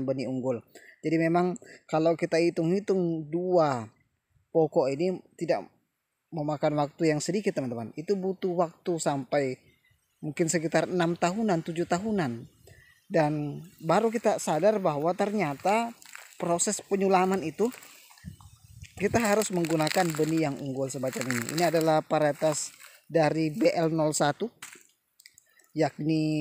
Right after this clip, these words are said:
dari produk dari P T London Sumatera, teman-teman. Ini sudah, insya Allah nanti kita akan tunggu beberapa tahun ke depan. Mudah-mudahan ini juga sudah bagus buahnya.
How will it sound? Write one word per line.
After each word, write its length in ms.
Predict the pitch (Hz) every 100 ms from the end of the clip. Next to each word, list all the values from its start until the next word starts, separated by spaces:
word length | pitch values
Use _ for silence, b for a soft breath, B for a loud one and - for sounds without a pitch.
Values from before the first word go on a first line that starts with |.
| 151 147 147 143 143
dari 800 | 143 135 139 135 135 127 123 123 _ _ _ _ _ _ _ _ _
produk 400 | - 135 131 143 - _ _ _ _ -
dari 320 | 139 135 135
P 240 | - -
T 240 | 143 - 143
London 400 | 139 139 135 131
Sumatera, 480 | - 135 127 127 127
teman-teman. 400 | 202 185 208 147
Ini 240 | 165 185 _ -
sudah, 400 | 147 147 131 135
insya 320 | 147 139 143
Allah 320 | 160 175 170
nanti 480 | 156 143 165 165 160
kita 240 | 156 139 139
akan 160 | 139 131
tunggu 320 | 147 143 139
beberapa 320 | 139 139 131
tahun 240 | 131 135
ke 160 | 127 131
depan. 480 | - 147 151 180 202
Mudah-mudahan 480 | 143 131 135 143 135
ini 240 | 147 147
juga 320 | 135 131 110
sudah 560 | 92 143 123 123 123 113 - b b -
bagus 480 | 170 127 127 156 165
buahnya. 640 | 151 131 120 117 135 196